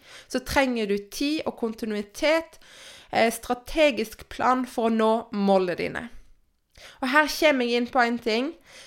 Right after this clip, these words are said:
Nå får du kjøpt treningsprogram hjå meg. De skreddersyr deg, skry-, skreddersyr jeg til deg basert på en samtale vi har.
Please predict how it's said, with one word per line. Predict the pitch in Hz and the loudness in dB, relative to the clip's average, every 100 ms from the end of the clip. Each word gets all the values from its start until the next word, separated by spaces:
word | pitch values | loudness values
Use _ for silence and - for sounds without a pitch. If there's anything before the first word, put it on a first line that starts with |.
| - - | -12 -2
Nå | 247 269 302 311 - - _ _ | 2 2 2 0 -4 -10 _ _
får | - - 330 262 208 208 | -12 2 6 8 6 2
du | 208 254 302 - - | 4 4 2 -2 -12
kjøpt | - - 302 302 - | -8 0 2 2 -4
treningsprogram | - 247 254 254 233 214 226 254 269 - | 0 0 0 -2 -6 2 2 2 -2 -8
hjå | 233 226 294 269 | -6 4 6 6
meg. | 233 247 302 - - | 4 2 0 -6 -6
De | 277 277 | -2 -2
skreddersyr | - - 269 247 294 294 247 | -4 -4 -2 2 2 2 0
deg, | 214 202 202 - 254 | 0 -2 -4 -8 -10
skry-, | - 247 247 - 247 - | -4 0 0 -2 -8 -10
skreddersyr | - - - 403 381 381 - 247 277 294 | -16 -6 -2 0 2 0 0 -2 0 0
jeg | - 262 220 - | 0 0 -2 -4
til | 294 277 233 | -2 -2 2
deg | 226 277 277 - - - | 2 2 -4 -16 -8 -2
basert | 262 - 262 - | 0 2 2 2
på | 240 | -4
en | 226 | 0
samtale | 226 220 247 220 202 | -2 0 0 0 0
vi | 190 196 | -2 0
har. | 208 - | -2 -2